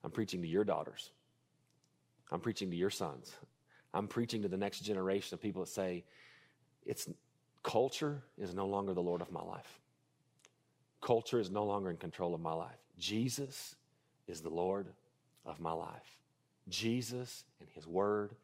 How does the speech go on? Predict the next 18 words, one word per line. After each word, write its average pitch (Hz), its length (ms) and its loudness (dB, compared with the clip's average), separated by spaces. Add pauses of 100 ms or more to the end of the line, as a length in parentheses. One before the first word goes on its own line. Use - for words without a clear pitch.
(260)
is 90 160 -6
in 85 60 -2
control 87 380 -2
of 78 100 -6
my 82 100 -2
body." - 380 -8 (1040)
There 101 140 2
needs 90 220 2
to - 100 -8
be 82 100 0
a 76 60 0
change. - 400 -12 (1040)
There 101 100 4
needs 87 180 -2
to 85 60 -10
be 85 80 -4
an 80 100 -4
adjustment. - 460 -12